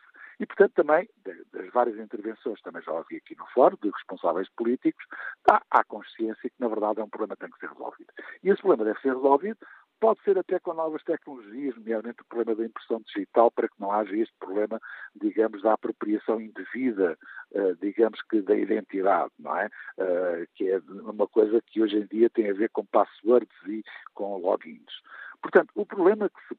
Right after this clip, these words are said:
põe é precisamente não só das tecnologias, mas é precisamente termos normas que sejam rigorosas relativamente ao problema das presenças, ao problema das votações, ao problema das deslocações, ao problema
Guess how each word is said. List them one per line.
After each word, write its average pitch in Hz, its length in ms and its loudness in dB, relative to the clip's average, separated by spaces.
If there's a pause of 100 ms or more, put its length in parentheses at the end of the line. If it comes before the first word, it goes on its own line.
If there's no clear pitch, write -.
põe 98 280 -6
é 131 140 0
precisamente 139 840 -4 (340)
não 185 280 4
só 131 200 0
das 107 160 -6
tecnologias, 135 600 -8
mas - 120 -10
é 202 80 0
precisamente 196 400 -4 (100)
termos 196 340 0 (420)
normas 165 580 2
que - 400 -20
sejam 165 240 -2
rigorosas 135 960 0
relativamente 117 600 -6 (340)
ao 95 100 -4
problema 92 380 -8
das - 160 -16
presenças, 156 760 0 (320)
ao 123 140 6
problema 120 380 -2
das 90 160 -8 (100)
votações, 151 720 -4 (380)
ao 139 160 8
problema 131 540 0
das 139 320 0
deslocações, 117 1080 -8 (400)
ao 135 140 2
problema 135 540 2